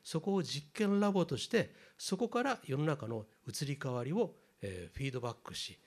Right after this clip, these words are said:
そしてそれを、えー、ソリューションビジネスに転換をして、お客様に提供するっていうビジネスモデルを考えまして、千九百九十六年に、えー、キュービックホテルズという、あの、え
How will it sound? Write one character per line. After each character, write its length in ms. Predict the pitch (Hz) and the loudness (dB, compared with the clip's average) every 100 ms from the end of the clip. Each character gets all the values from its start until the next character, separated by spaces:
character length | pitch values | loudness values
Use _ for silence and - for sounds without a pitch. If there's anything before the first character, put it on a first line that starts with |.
| - _ | -20 _
そ 160 | - 147 | -2 -2
し 100 | - | -2
て 120 | 226 | -2
そ 120 | 196 | 2
れ 60 | 175 | 2
を、 260 | 156 - 127 | 2 0 0
え 240 | 113 104 | 2 2
ー、 20 | |
ソ 160 | - 117 | 0 -2
リ 80 | 117 | 0
ュ 40 | |
ー 20 | |
シ 80 | 110 | 0
ョ 60 | 110 | -2
ン 60 | |
ビ 100 | 107 | -2
ジ 100 | 107 | -6
ネ 80 | 98 | -6
ス 80 | - | -2
に 80 | 160 | 0
転 200 | 139 117 | 0 0
換 140 | 113 | -2
を 80 | 104 | -2
し 120 | - | 0
て、 280 | 233 165 - - - - - | 2 2 0 -16 -20 -14 -6
お 80 | 117 | -2
客 160 | 123 | 0
様 180 | 143 117 | 2 0
に 80 | 98 | 0
提 220 | 120 110 | -2 -2
供 160 | 120 107 | -2 -4
す 120 | 180 | -2
る 80 | 220 | -4
っ 20 | |
て 120 | - | -2
い 40 | 104 | -2
う 20 | |
ビ 100 | 104 | -2
ジ 120 | 117 | -2
ネ 60 | 113 | -2
ス 100 | 123 | -4
モ 100 | 117 | -4
デ 80 | 98 | -4
ル 100 | 95 | -6
を 20 | |
考 260 | 123 143 160 | -6 -4 0
え 100 | 160 | 0
ま 140 | 160 | 0
し 100 | 147 | 0
て、 240 | - 160 104 - - - | 0 -2 -2 -12 -20 -12
千 300 | - 156 143 | 0 4 4
九 140 | 147 117 | 2 -2
百 120 | - | -2
九 200 | - 123 | -2 0
十 200 | 110 107 | 0 0
六 220 | 101 117 | -2 -2
年 180 | 107 139 | -2 2
に、 240 | 196 - - - _ _ | 2 0 -8 -20 _ _
え 220 | 104 95 92 | -2 0 0
ー、 20 | |
キ 120 | - | -2
ュ 40 | 123 | -2
ー 20 | |
ビ 140 | 120 | -2
ッ 80 | - | -4
ク 120 | 120 | -2
ホ 100 | 110 | 0
テ 100 | 107 | 0
ル 80 | 92 | -4
ズ 120 | - | -6
と 80 | - | -8
い 120 | 90 | -8
う、 80 | 92 | -6
あ 40 | 98 | -8
の、 260 | 90 - _ _ _ _ _ | -8 -12 _ _ _ _ _
え 520 | 104 90 87 - - | -8 -6 -8 -12 -16